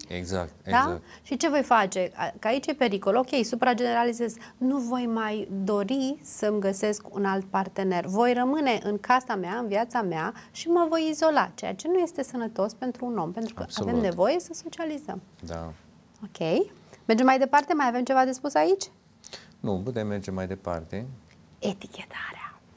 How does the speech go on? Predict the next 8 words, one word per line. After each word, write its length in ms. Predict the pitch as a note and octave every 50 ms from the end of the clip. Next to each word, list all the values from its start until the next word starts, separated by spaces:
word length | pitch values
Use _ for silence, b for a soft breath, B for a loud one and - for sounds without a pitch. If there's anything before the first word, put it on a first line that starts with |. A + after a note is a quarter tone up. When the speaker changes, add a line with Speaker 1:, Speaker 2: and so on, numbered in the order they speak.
| - - - -
Speaker 2:
<laughs> 840 | - C4+ B3+ - - B3 B3+ - - - - - - - - - -
Asta 180 | G3+ G3 -
este 180 | F#3 F#3 - -
așa 360 | F#3 - - - - C4 B3+
de 100 | A#3+ G#3+
frumos. 520 | G#3 - - G#3+ G3+ G3+ G3 G3 F#3+ G3 G#3+
Speaker 1:
Etichetarea, 840 | G3+ G3+ - - - - G2+ F#2+ - G#2 F#2+ E2+ D#2+ D2+ D2+ D#2 E2+
da. 340 | F2+ F2+ G#2+ A2 G#2 F#2+